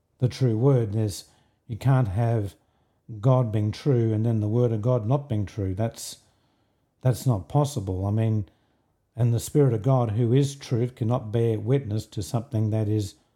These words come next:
not truth. So therefore, we can't have, therefore we have God, who is true, but also we have his word,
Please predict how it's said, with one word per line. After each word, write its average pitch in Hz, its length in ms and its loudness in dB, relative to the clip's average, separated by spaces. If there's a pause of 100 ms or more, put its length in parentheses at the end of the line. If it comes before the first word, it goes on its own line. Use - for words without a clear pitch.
(120)
not 120 260 -2
truth. 110 520 -2 (580)
So 113 140 -4
therefore, 123 500 2
we 120 140 2
can't 131 340 0
have, 107 360 -2 (580)
therefore 120 360 0
we 110 180 0
have 104 380 0
God, 131 480 0 (260)
who 117 160 0
is 143 180 0
true, 101 240 -4
but 110 120 -2
also 120 540 0
we 110 140 -2
have 104 200 -2
his 104 200 -2
word, 113 420 0